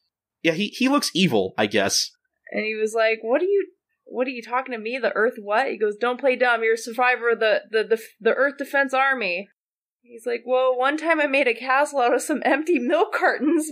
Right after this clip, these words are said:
Speaker 2: but I don't make a big deal out of it. You'll embarrass me." <laughs>
Speaker 1: <laughs>
Speaker 2: I actually, I do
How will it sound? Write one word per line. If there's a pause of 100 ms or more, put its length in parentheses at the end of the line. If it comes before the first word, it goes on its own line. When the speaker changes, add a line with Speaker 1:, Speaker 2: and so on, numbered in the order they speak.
Speaker 2:
but
I
don't
make
a
big
deal
out
of
it.
You'll
embarrass
me."
<laughs> (380)
Speaker 1:
<laughs>
Speaker 2:
I (280)
actually,
I
do